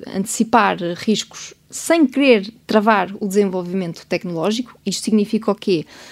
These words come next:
Eh, eh, obrigando os, os, os utilizadores das novas tecnologias a terem, eh, cuidados particulares e a adotarem algumas medidas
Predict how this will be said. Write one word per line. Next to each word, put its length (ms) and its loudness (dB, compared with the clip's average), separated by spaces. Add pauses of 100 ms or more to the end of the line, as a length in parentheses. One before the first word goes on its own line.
(260)
Eh, 60 -2
eh, 800 -4
obrigando 920 4
os, 720 -6
os, 460 -10
os 340 -10
utilizadores 880 4
das 160 -4
novas 260 0
tecnologias 840 -4
a 60 -8
terem, 480 0
eh, 160 -12
cuidados 440 0
particulares 840 -4
e 240 -2
a 100 0
adotarem 480 0
algumas 300 -2
medidas 520 0